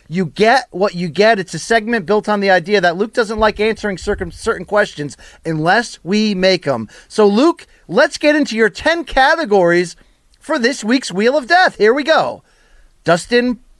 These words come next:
Piwawiwe. Dead, drunk, or naked. Any given Saturday.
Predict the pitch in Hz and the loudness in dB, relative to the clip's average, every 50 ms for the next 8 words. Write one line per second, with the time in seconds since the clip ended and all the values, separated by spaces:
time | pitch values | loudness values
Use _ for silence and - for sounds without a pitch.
0 | _ - - 269 285 285 269 294 330 359 359 330 214 180 160 - 135 117 113 117 | _ -10 -4 -2 0 2 2 4 4 4 2 2 2 2 2 2 2 0 0 -6
1 | 156 - _ _ _ _ _ _ _ _ _ _ _ - _ _ _ _ _ - | -10 -14 _ _ _ _ _ _ _ _ _ _ _ -20 _ _ _ _ _ -4
2 | - 160 180 226 226 180 170 208 233 254 269 - 262 277 285 311 349 359 - - | 0 2 2 2 0 0 0 2 2 2 2 0 0 0 2 2 0 0 0 -2
3 | 139 123 107 - - _ _ _ _ _ _ _ _ _ _ _ _ - 143 160 | -6 -6 -8 -14 -20 _ _ _ _ _ _ _ _ _ _ _ _ -6 -4 -2
4 | 165 180 190 175 143 196 240 214 240 269 240 - - 302 302 320 311 269 190 143 | -2 -2 -4 -4 -4 -4 -4 -4 -4 -6 -6 -4 -2 0 2 2 2 2 2 0
5 | 131 120 90 95 | -2 -4 -4 -10